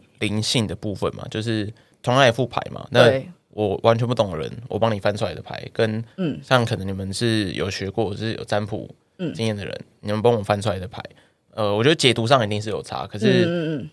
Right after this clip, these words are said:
Speaker 1: 呃，翻的这个过程有没有一些什么，
Speaker 2: 嗯。
Speaker 1: 呃，灵性的一些仪式啊，或者说一些要遵守的规范，或是，诶，你们自己觉得，
Speaker 2: 嗯。
Speaker 1: 呃，会有一个那种，我觉得这样帮，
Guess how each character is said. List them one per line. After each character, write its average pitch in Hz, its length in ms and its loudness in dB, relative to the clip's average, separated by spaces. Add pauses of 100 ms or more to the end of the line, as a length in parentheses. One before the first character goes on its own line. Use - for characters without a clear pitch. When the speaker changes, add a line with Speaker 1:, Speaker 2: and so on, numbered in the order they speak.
(100)
Speaker 1:
呃， 104 240 2
翻 143 280 6
的 131 80 4
这 123 60 4
个 123 100 6
过 120 220 2
程 92 180 -8
有 87 60 -10
没 101 100 -2
有 104 60 4
一 104 40 2
些 113 200 2
什 104 100 -4
么， 67 180 -4 (140)
Speaker 2:
嗯。 - 80 -4
Speaker 1:
呃， - 60 -6
灵 104 240 -2
性 113 200 -2
的 101 80 -4
一 104 60 -4
些 107 200 -2
仪 76 220 -8
式 95 300 -4
啊， - 80 -4
或 104 80 -2
者 107 60 0
说 101 200 -2
一 101 60 -6
些 101 280 0 (360)
要 127 80 0
遵 120 180 6
守 90 200 0
的 95 40 -4
规 104 240 0
范， 98 300 0
或 110 80 -4
是， 113 240 -2
诶， 113 80 2
你 110 80 -2
们 92 140 -6
自 123 100 -2
己 110 80 2
觉 95 160 -4
得， 78 240 -2
Speaker 2:
嗯。 156 220 -2 (400)
Speaker 1:
呃， 95 120 0
会 127 220 4
有 101 80 4
一 101 80 0
个 107 140 2
那 98 60 0
种， 101 220 2 (260)
我 101 120 -12
觉 113 100 0
得 107 60 2
这 113 80 2
样 117 140 2
帮， 107 180 0